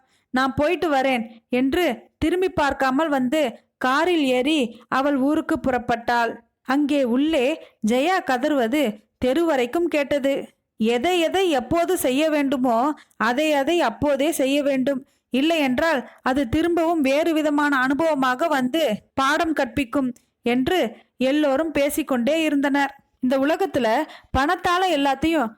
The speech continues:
விலை கொடுத்து வாங்கிட முடியாது. பணத்தையும் தாண்டி சில விஷயங்கள் இருக்கு. எவ்வளவுதான் பணம் இருந்தாலும் உறவுகளையோ ஆரோக்கியத்தையோ நம்மளால வாங்க முடியுமா?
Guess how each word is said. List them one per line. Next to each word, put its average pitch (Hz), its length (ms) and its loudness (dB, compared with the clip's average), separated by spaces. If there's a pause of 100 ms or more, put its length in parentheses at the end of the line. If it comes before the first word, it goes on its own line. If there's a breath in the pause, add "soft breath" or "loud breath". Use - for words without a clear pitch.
(120)
விலை 285 220 0
கொடுத்து 311 300 -4
வாங்கிட 277 320 0
முடியாது. 247 500 0 (460)
பணத்தையும் 320 580 0
தாண்டி 277 320 0 (280 loud breath)
சில 294 240 0
விஷயங்கள் 277 560 0
இருக்கு. 247 320 -4 (480)
எவ்வளவுதான் 294 600 0
பணம் 269 260 2
இருந்தாலும் 254 500 0 (260 loud breath)
உறவுகளையோ 240 640 0 (320)
ஆரோக்கியத்தையோ 226 760 0 (320 loud breath)
நம்மளால 233 380 0
வாங்க 247 280 0
முடியுமா? 247 420 0